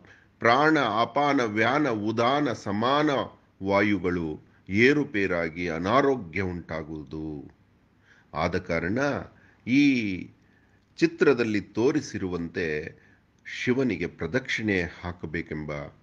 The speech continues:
ಪ್ರತೀತಿ ಇದೆ ಗೆಳೆಯರೇ. ತುಂಬ ದಿವಸಗಳಿಂದ ನಿಮ್ಮಲ್ಲಿ ಈ ವಿಚಾರವನ್ನು ಹಂಚಿಕೊಳ್ಳುವ ಉದ್ದೇಶವಿದ್ದರೂ ಅದಕ್ಕೆ ತಗುದಾದಂತಹ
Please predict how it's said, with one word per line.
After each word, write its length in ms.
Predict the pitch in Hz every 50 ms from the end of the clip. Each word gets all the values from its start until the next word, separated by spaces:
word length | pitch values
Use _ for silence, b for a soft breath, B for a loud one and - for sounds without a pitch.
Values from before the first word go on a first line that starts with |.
| _ -
ಪ್ರತೀತಿ 640 | 92 92 92 - - 120 120 113 - 95 87 82
ಇದೆ 260 | 82 73 80 78 76
ಗೆಳೆಯರೇ. 720 | 69 76 76 73 73 73 69 69 69 69 69 - - - _ _ B B B B B B B B B B -
ತುಂಬ 420 | - 156 185 208 208 190 160 147
ದಿವಸಗಳಿಂದ 760 | 127 131 147 151 156 - 165 139 135 135 127 127 127 123 117
ನಿಮ್ಮಲ್ಲಿ 1000 | 110 107 107 104 104 107 107 110 107 104 104 104 101 101 101 98 98 104 107 104
ಈ 40 | 101
ವಿಚಾರವನ್ನು 800 | 98 98 92 - - 120 127 135 131 117 104 92 98 104 107 107
ಹಂಚಿಕೊಳ್ಳುವ 960 | - - 113 135 151 147 - - 101 - - 104 95 92 90 95 95 98 98
ಉದ್ದೇಶವಿದ್ದರೂ 1200 | 90 90 92 92 90 127 139 139 139 - - - 107 92 90 85 78 92 87 92 117 143 135 - - - - _ _ _ _ _ -
ಅದಕ್ಕೆ 340 | 107 - - - - - 104 - - _ _ -
ತಗುದಾದಂತಹ 1200 | 127 131 139 175 165 156 127 110 104 101 95 98 95 92 92 92 92 - 92 - - - 92 90